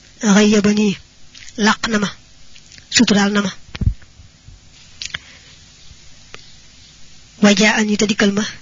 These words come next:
almalakaani, yaari malaaka ya, ad dahra, ci jamono, min wasarin, benn wéerukaay. Ne ma ne leen, bàyyi leen maag saa borom rek, ndax xam naa ne bis bu ma saa borom moomee,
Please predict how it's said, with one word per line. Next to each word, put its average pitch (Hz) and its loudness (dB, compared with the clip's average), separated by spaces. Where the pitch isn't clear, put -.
almalakaani, 208 -2
yaari 214 2
malaaka 202 0
ya, 202 0
ad 196 0
dahra, 208 2
ci 214 -4
jamono, 196 -2
min 202 0
wasarin, 202 0
benn 208 -2
wéerukaay. 196 2
Ne 202 4
ma 214 2
ne 226 4
leen, 220 0
bàyyi 208 0
leen 220 -2
maag 214 -2
saa 214 0
borom 196 -2
rek, 202 -6
ndax 196 -2
xam 226 0
naa 214 0
ne 208 -4
bis 185 6
bu 196 4
ma 214 0
saa 220 2
borom 214 -2
moomee, 208 -2